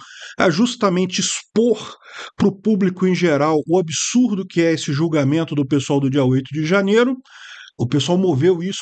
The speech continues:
pra julgamento virtual, tudo com voto pela, pela internet, sem precisar aparecer muito.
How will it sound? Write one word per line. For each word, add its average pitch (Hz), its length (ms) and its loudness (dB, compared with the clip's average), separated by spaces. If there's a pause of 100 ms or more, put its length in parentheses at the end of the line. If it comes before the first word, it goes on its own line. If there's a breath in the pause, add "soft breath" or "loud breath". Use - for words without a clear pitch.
pra 190 160 2
julgamento 180 500 -2
virtual, 165 640 0
tudo 196 200 -2
com 190 160 0
voto 160 600 0
pela, 156 240 2
pela 165 180 -2
internet, 170 680 0
sem 180 180 0
precisar 170 380 -2
aparecer 175 540 0
muito. 170 480 -2